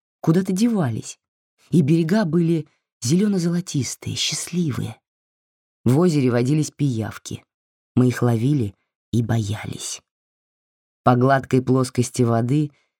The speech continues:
бегали жучки-водомерки. Над водой летали стрекозы. На берегу стояла купальня, в которой когда-то мылся Дмитриев.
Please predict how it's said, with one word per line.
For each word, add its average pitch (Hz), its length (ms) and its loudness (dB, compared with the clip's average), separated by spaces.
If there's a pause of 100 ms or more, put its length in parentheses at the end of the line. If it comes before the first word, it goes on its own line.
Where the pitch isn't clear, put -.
(160)
бегали 160 540 2
жучки-водомерки. 139 1300 -2 (600)
Над 127 160 2
водой 156 340 2
летали 165 400 0
стрекозы. - 760 -6 (640)
На 123 160 6
берегу 123 400 2
стояла 131 500 0
купальня, 120 800 -4 (340)
в - 100 -10
которой 139 340 4
когда-то 131 600 0
мылся 131 460 0
Дмитриев. 131 800 -4